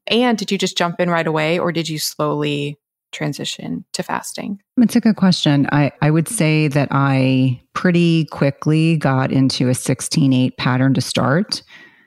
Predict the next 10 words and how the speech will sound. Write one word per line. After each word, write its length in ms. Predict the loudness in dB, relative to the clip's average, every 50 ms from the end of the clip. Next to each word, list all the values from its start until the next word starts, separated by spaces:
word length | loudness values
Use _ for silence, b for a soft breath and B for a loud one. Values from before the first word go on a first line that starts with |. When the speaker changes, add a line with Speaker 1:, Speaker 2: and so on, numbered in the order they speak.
| B B B _
Speaker 2:
I 180 | 0 2 2 2
always 280 | 2 2 2 0 0 0
feel 140 | 0 2
like 160 | 2 2 0 0
the 80 | 0
last 320 | 0 2 2 0 -2 -2 -4
hour 640 | -2 -2 0 0 0 0 0 0 2 0 0 -2 -4 _ _ _ _ _ _ -2
for 120 | 0 2
me, 380 | 2 4 4 2 2 2 2 0 0
I, 260 | 0 0 0 0 -2